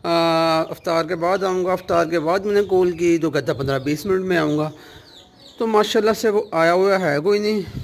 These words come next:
और काम उधर का उधर ही है। तो मैं सोच रहा था कि अब जो है ना जाके किसी से खुद ही बंदा जो है ना किसी अड्डे से या किसी दुकान से ले आए। ये जो था ना तरखान, ये एक तो मुझे जब मैं लकड़ियाँ लेने गया था तब मिला था,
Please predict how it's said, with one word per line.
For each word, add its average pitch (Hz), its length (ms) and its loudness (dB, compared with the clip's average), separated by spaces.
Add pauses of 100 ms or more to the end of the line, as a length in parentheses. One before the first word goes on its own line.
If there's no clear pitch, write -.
(120)
और 196 180 -2
काम 175 300 -2
उधर 175 180 -4
का 175 120 -2
उधर 175 220 -2
ही 208 80 -2
है। 190 140 -4 (1120)
तो 170 60 -6
मैं 175 240 2
सोच 175 260 0
रहा 185 140 2
था 196 140 0
कि 180 120 -2
अब 175 160 -2
जो 196 160 2
है 170 80 0
ना 180 160 -2 (460)
जाके 160 520 0 (540)
किसी 175 380 -2
से 190 340 2
खुद 180 260 -6
ही 214 100 -2
बंदा 170 300 0
जो 175 120 0
है 170 80 0
ना 180 160 0 (100)
किसी 175 320 -6 (360)
अड्डे 156 400 0
से 175 140 0
या 170 180 0
किसी 170 200 -4
दुकान 160 400 -2
से 180 160 -2
ले 165 200 0
आए। 160 140 0
ये 165 200 0
जो 175 140 0
था 160 140 -4
ना 165 160 -2
तरखान, 143 520 -2 (560)
ये 170 400 2
एक 151 120 -4
तो 185 100 0
मुझे 180 260 2 (220)
जब 156 160 -4
मैं 170 160 0
लकड़ियाँ 175 360 0
लेने 165 260 2
गया 160 220 2
था 180 100 -2
तब 175 160 0
मिला 185 260 2
था, 160 200 0